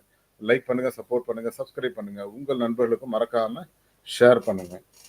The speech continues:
So, செல்வ பெருந்தகையோட எண்ணம் ஈடேறுமா?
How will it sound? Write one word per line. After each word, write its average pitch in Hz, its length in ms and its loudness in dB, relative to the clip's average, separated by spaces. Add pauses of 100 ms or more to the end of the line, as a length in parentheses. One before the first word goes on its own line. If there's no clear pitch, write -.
(540)
So, 165 440 10
செல்வ 202 320 10
பெருந்தகையோட 143 1000 6
எண்ணம் 147 460 0
ஈடேறுமா? 123 760 4